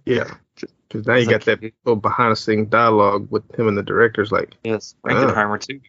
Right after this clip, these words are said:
Speaker 2: I'm like,
Speaker 1: Yeah.
Speaker 2: "Wow, that was,"
Speaker 1: Got
Speaker 2: I was
Speaker 1: what
Speaker 2: like,
Speaker 1: he did.
Speaker 2: "Man, that gets tense."
Speaker 1: <laughs> Yeah.
Speaker 2: It was, what killed me though is that, like, I didn't, I wasn't disagreeing with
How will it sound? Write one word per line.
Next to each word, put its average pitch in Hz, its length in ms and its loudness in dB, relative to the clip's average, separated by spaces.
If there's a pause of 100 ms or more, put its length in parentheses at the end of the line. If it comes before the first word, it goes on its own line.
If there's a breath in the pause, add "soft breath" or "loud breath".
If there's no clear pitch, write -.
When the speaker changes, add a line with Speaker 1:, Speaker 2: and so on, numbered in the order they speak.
(260)
Speaker 2:
I'm 139 140 -4
like, 110 220 -10
Speaker 1:
Yeah. 131 260 -4 (1400)
Speaker 2:
"Wow, 107 180 -2
that 113 120 2
was," 104 160 0
Speaker 1:
Got 110 160 -6
Speaker 2:
I 156 60 4
was 165 120 0
Speaker 1:
what 117 60 -4
Speaker 2:
like, 92 80 -6
Speaker 1:
he - 60 -10
did. - 80 -20 (120)
Speaker 2:
"Man, 151 140 -6
that 110 180 -12
gets - 220 -6
tense." - 420 -16
Speaker 1:
<laughs> - 40 -20 (1400)
Yeah. 107 240 -10
Speaker 2:
It - 60 0
was, 185 280 2
what 165 220 0
killed 208 240 0
me 147 120 -2
though 123 220 2
is 120 120 -6
that, 117 240 -2
like, 117 340 -10 (2250)
I - 120 -2
didn't, 202 280 0 (180)
I 143 60 0
wasn't 160 360 0
disagreeing 156 680 -2
with 156 420 -2